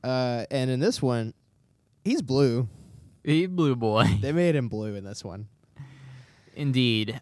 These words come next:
Speaker 2: Um, so, B F L, Big Fat Liar.
Speaker 1: Yeah, Big Fat
Speaker 2: Um,
Speaker 1: Liar. Would you like to give me some of your personal experience with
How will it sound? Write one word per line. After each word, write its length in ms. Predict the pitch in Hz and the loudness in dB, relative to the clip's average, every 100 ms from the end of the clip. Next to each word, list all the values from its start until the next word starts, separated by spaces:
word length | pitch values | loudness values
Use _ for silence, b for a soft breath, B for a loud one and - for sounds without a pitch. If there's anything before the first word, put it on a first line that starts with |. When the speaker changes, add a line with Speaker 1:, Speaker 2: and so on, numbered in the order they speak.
| - | -6
Speaker 2:
Um, 520 | 151 147 139 139 131 _ _ _ | 0 2 2 0 -8 _ _ _
so, 840 | - - - 196 185 180 180 170 - - 165 170 | -12 -8 -2 2 2 2 0 -4 -10 -12 -12 -10
B 160 | 180 254 | -6 -4
F 180 | 254 185 | -4 -2
L, 360 | 165 135 113 104 - _ _ _ _ _ | 0 2 0 -4 -14 _ _ _ _ _
Big 160 | 190 185 | -4 -4
Fat 260 | - 147 120 | -2 -2 2
Liar. 420 | 107 104 - 131 _ | 2 0 -6 -16 _
Speaker 1:
Yeah, 240 | - 123 110 | -4 -4 -2
Big 140 | 139 | -2
Fat 100 | 151 151 | 0 0
Speaker 2:
Um, 60 | 127 | -2
Speaker 1:
Liar. 360 | 107 101 92 - - - _ - - 131 | -4 -4 -6 -10 -20 -20 _ -20 -12 -2
Would 160 | 175 | 0
you 80 | 233 | 2
like 140 | 262 | 2
to 100 | - | 2
give 200 | 202 208 | 0 2
me 280 | 185 180 170 | 4 4 4
some 260 | 143 170 151 | 2 -2 0
of 160 | 139 | 0
your 720 | 117 117 120 120 117 113 110 - | 0 2 2 2 2 0 -4 -6
personal 340 | - 127 131 | -6 -4 -4
experience 600 | 113 - 117 113 113 107 104 | -8 -8 -8 -6 -6 -8 -8
with 200 | 98 | -10